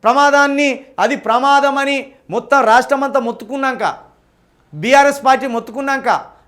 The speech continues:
జర్నలిస్టులుగా మేము మొత్తుకున్నాక, ప్రజా సంఘాలుగా ఇంకొకరు మొత్తుకున్నాక, విద్యార్థుల ఒంట్ల మీద లాఠీ దెబ్బలు పడ్డాక, విద్యార్థులు రోడ్డెక్కి ఆ నిరసనలు తెలియజేసినాక, నెమ్మదిగా సూటు బూటు వేసుకొని వచ్చి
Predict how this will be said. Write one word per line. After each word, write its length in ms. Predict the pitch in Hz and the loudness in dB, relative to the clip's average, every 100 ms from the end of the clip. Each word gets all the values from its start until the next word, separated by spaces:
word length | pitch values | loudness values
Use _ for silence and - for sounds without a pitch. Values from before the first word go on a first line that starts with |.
| 131 | -6
జర్నలిస్టులుగా 600 | 226 277 277 269 277 277 | -4 -2 -4 -4 0 2
మేము 260 | 240 269 | 2 -2
మొత్తుకున్నాక, 600 | 262 254 226 285 277 262 214 139 - _ | -2 -4 -6 -6 -6 -2 -4 -4 -10 _
ప్రజా 240 | 196 254 277 | -2 0 2
సంఘాలుగా 440 | 277 277 277 277 | 0 2 2 2
ఇంకొకరు 400 | 247 254 269 277 | 0 -2 0 0
మొత్తుకున్నాక, 580 | 254 247 226 277 269 226 170 - - | -2 -8 -8 -6 -4 -2 -2 -4 -12
విద్యార్థుల 440 | 208 196 285 240 285 | -10 2 4 4 2
ఒంట్ల 280 | 269 269 277 | 2 0 0
మీద 160 | 277 | 2
లాఠీ 300 | 262 240 269 | 4 4 4
దెబ్బలు 300 | 262 240 269 | 2 2 2
పడ్డాక, 580 | 220 226 269 269 262 190 - - | 2 2 2 0 2 0 -4 -12
విద్యార్థులు 540 | 214 196 285 233 277 | -6 4 4 4 -2
రోడ్డెక్కి 720 | 240 262 247 277 285 269 214 - _ - | 0 2 2 -2 0 -2 -4 -14 _ 2
ఆ 460 | 202 202 185 156 143 | 6 6 6 2 -2
నిరసనలు 380 | 196 269 285 277 | -4 -2 -2 -4
తెలియజేసినాక, 840 | 220 254 294 285 208 269 233 175 - _ 151 | 0 0 0 -4 -4 -8 -4 -4 -4 _ -10
నెమ్మదిగా 720 | 202 262 277 294 285 285 254 | -8 -8 -6 -2 0 2 0
సూటు 300 | - 277 269 | -2 -8 -8
బూటు 300 | 226 262 247 | -8 -6 -4
వేసుకొని 380 | 240 - 233 226 | -4 -6 -8 -4
వచ్చి 460 | 196 - 294 330 | -4 -4 -8 -8